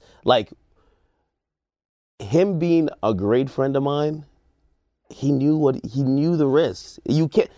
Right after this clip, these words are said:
I think when we feel bad for someone, right, we start looking to everybody else. Well, you could have helped prevent it. What about you? No, he knew the risks. He knew the risk.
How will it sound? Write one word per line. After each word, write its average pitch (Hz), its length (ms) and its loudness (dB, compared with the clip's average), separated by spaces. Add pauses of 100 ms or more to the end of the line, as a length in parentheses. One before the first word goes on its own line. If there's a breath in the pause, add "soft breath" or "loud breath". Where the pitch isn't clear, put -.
(120)
I 160 120 6
think 214 260 -2
when 170 260 0
we 180 120 2
feel 165 220 2
bad 135 300 4
for 131 100 -4
someone, 82 380 -4
right, 90 320 -2
we 110 140 0
start 113 240 2
looking 104 220 -4
to - 100 -4
everybody 87 400 0
else. 71 240 -6
Well, 143 360 4 (360)
you 190 300 4
could 180 180 2
have 117 100 2
helped 95 220 -2
prevent 85 380 -6
it. 71 180 -8
What 113 200 6
about 143 320 2
you? 156 460 0 (640)
No, 208 320 4
he 165 180 -2
knew 262 220 2
the 233 100 2
risks. - 560 -2 (160)
He 202 180 0
knew 247 200 2
the 233 100 2
risk. - 360 0